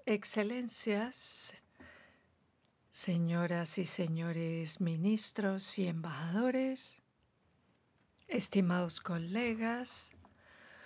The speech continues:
ante todo, en nombre de la Organización Internacional del Trabajo, quiero expresar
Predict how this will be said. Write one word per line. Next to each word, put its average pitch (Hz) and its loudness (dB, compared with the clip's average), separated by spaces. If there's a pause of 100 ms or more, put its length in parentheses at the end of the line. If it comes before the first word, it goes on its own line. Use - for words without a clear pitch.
(560)
ante 277 2
todo, 196 2 (2250)
en 254 8
nombre 175 6
de 165 4
la 160 2
Organización 165 2
Internacional 160 2
del 160 0
Trabajo, 226 2 (1160)
quiero 175 4
expresar 185 0